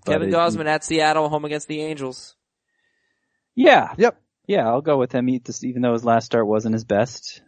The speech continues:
Speaker 1: I like the, the, the bigger trend he's been on.
Speaker 2: Ivan Nova at Milwaukee, home against Saint Louis.
Speaker 1: Pretty much done with him. Maybe you could justify it in a points league, but
Speaker 3: I don't really want to.
Speaker 1: a lot of base runners, and, uh, you just hope he pitches deep in the game.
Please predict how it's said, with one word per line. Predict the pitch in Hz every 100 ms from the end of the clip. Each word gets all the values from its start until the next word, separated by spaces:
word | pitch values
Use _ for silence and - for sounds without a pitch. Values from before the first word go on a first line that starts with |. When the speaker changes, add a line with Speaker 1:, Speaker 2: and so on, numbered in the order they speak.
| 127
Speaker 1:
I |
like | 107 107 104
the, | 107 104 104 107 _ _ _
the, | - 123 -
the | - 117
bigger | 139 131 113
trend | - 110 104
he's | 107 98
been | 95
on. | 92 117 - _ _
Speaker 2:
Ivan | 139 151 170 180
Nova | 190 156 131 113
at | 135
Milwaukee, | 147 147 147 147 - 156
home | 147 143
against | 139 143 -
Saint | 151 151
Louis. | 160 113 - - - _ _ _ -
Speaker 1:
Pretty | 196
much | 165 135 110
done | 113 110
with | 107
him. | 123 107 104 107 _ _ _ _ _ _ _
Maybe | 135 131 131
you | 120
could | 120
justify | 113 113 - 123 113
it | 107
in | 104
a |
points | 98 104 95 -
league, | 98 95 92 -
but | 92 87 - _ _ _ _ -
Speaker 3:
I | 117
don't | 110
really | 107
want | 101 90
to. | 101 - -
Speaker 1:
a | -
lot | 113 117
of | 110
base | 110 107
runners, | 117 107 101 101 104 - -
and, | 107 98 95 92
uh, | 98 95 95 - _ _
you | -
just | 110 104
hope | 107 104
he |
pitches | 98 110 101
deep | 101 104
in | 87
the | 87
game. | 90 90